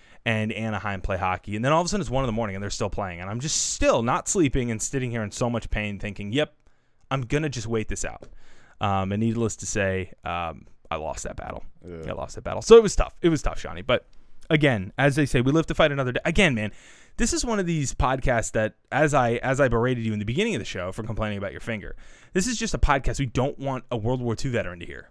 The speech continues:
Speaker 1: because it's just like,
Speaker 2: <laughs> That's right.
Speaker 1: listen to these two nudniks sitting here on a podcast complaining about a sore ring finger and a pinky finger and an upset tummy.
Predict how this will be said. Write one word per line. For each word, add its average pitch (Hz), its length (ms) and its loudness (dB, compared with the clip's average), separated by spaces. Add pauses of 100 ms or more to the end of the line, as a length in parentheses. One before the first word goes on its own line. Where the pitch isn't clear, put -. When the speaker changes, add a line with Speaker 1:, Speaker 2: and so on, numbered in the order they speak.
Speaker 1:
because 143 260 2
it's 127 80 -2
just - 180 0
like, 131 140 4
Speaker 2:
<laughs> - 160 -4
That's 135 120 -16 (200)
right. 127 100 -6
Speaker 1:
listen 220 380 4
to - 120 4
these 147 260 -2
two 90 420 -2 (180)
nudniks - 640 0 (140)
sitting 190 320 4
here 98 320 -6 (200)
on 156 120 6
a 135 60 0
podcast 117 500 0
complaining 135 260 -2
about 127 160 2
a 104 40 -4
sore 143 260 0
ring 143 180 0
finger 131 240 -4
and 110 80 -2
a 104 40 -8
pinky 151 260 -2
finger 107 300 -6
and 117 200 -4
an 117 60 -2
upset 107 260 -6
tummy. - 340 -14